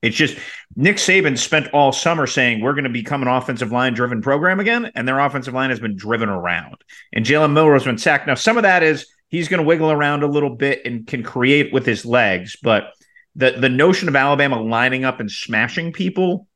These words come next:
just hasn't happened this year. So, um, the, the idea of it suddenly happening this week and then pushing around Tennessee, which has had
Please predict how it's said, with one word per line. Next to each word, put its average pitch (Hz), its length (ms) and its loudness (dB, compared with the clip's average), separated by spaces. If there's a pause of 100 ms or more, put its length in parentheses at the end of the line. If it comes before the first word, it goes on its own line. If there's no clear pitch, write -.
just - 260 -2
hasn't 123 340 -2
happened 107 440 -4
this - 200 -12
year. - 340 -14
So, - 440 0 (380)
um, 123 640 0 (180)
the, - 420 -2 (360)
the 127 180 2
idea 127 640 4
of 120 680 4 (160)
it - 280 -2
suddenly 147 440 2
happening 135 460 0
this 117 160 -2
week 123 180 0
and 117 100 0
then 117 100 0
pushing 120 320 -6
around 117 400 0 (180)
Tennessee, 185 420 0
which 151 200 0
has 131 120 -4
had 120 280 0